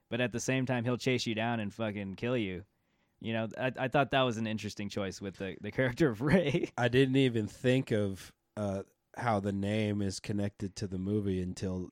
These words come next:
Speaker 2: you just said that.
Speaker 1: Oh, what, what do you
Speaker 2: Which just landed for, it
Speaker 1: Yeah, the
Speaker 2: just
Speaker 1: gentleman, the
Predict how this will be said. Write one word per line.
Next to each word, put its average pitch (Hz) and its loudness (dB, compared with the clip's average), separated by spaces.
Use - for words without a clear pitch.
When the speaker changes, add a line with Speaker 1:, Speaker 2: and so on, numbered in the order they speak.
Speaker 2:
you 92 -6
just 95 -4
said 98 -6
that. 73 -12
Speaker 1:
Oh, 120 4
what, 110 0
what 110 -2
do - 6
you - 6
Speaker 2:
Which 101 0
just 104 2
landed 107 4
for, 110 -2
it - 0
Speaker 1:
Yeah, 170 8
the 139 8
Speaker 2:
just 143 12
Speaker 1:
gentleman, 180 8
the 139 10